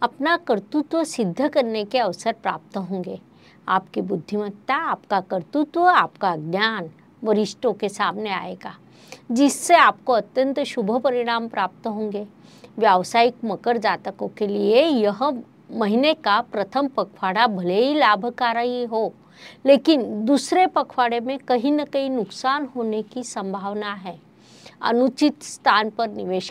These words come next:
करना, अनुचित व्यक्ति को पैसे उधार देना जैसी चीज़ें होकर आर्थिक नुकसान होने के योग दिखाई दे रहे हैं, इसीलिए उस दृष्टि से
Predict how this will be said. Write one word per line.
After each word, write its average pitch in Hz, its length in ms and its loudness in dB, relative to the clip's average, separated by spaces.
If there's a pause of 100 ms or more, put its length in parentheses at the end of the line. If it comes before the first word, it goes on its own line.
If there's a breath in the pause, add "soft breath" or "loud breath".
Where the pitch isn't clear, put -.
करना, - 300 -8 (540 loud breath)
अनुचित 302 580 4
व्यक्ति 277 340 2
को 285 200 6
पैसे 214 400 0
उधार 214 380 0
देना 214 360 -2
जैसी 214 400 -4
चीज़ें 196 360 -2
होकर 240 460 2
आर्थिक 240 560 -2
नुकसान 226 400 -2
होने 190 340 -6
के 269 200 -2
योग 202 420 0
दिखाई 180 340 -6
दे 180 220 -6
रहे 175 100 -6
हैं, 170 380 -12 (540 soft breath)
इसीलिए 240 580 4
उस 202 260 2
दृष्टि 202 440 -4
से 320 200 -4